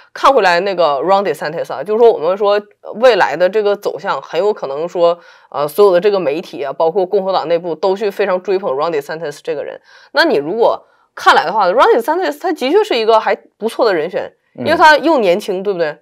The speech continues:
Speaker 1: 而且他又很有魄力，而且你知道最重要的是他把川普那个手势给学会了。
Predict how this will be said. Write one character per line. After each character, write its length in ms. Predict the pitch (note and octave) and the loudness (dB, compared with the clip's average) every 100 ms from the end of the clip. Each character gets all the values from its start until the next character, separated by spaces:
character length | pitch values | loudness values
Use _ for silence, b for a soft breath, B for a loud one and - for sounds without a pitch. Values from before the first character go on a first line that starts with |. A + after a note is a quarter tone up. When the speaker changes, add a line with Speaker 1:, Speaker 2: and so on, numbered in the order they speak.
| b | b
Speaker 1:
而 100 | A3 | 4
且 140 | C#4 | 4
他 140 | - | 4
又 100 | A#3+ | 2
很 160 | A#3 G#3+ | 2 0
有 80 | F#3 | -4
魄 320 | - - F3 | -4 -4 -4
力， 260 | E3+ B2+ _ _ - | -6 -14 _ _ -6
而 100 | G#3 | -2
且 80 | |
你 60 | G3 | 0
知 40 | |
道 60 | F3 | 0
最 160 | F3+ G3+ | 0 -2
重 100 | G3+ | 0
要 140 | E3+ | 0
的 60 | F3 | 0
是 20 | |
他 140 | G3+ | 0
把 120 | F3+ - | 0 0
川 200 | - E3+ | -6 -6
普 80 | |
那 80 | D3+ | -6
个 80 | D#3+ | -8
手 220 | - E3+ | -6 -8
势 100 | F3 | -6
给 100 | D#3 | -10
学 160 | D3 - | -10 -8
会 160 | E3 D3 | -6 -8
了。 140 | A#2 | -10